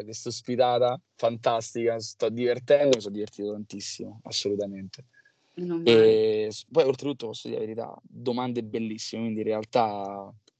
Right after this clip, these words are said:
Speaker 1: m'ha fatto, m'ha
Speaker 2: Grazie.
Speaker 1: fatto, m'ha fatto specie che hai trovato quella frase su, sul post.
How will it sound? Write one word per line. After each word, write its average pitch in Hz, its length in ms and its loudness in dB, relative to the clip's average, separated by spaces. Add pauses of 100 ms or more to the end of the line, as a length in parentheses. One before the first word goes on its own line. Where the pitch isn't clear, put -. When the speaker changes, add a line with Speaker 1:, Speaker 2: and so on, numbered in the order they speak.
(500)
Speaker 1:
m'ha - 100 0
fatto, 175 280 6
m'ha 170 80 2
Speaker 2:
Grazie. 165 140 2
Speaker 1:
fatto, 175 240 -2
m'ha 165 100 -2
fatto 175 300 -6
specie 160 580 2
che 143 80 0
hai 139 80 -2
trovato 135 420 -4
quella 135 220 -4
frase 131 420 -6
su, 127 300 -12
sul 123 220 -10
post. 117 460 -2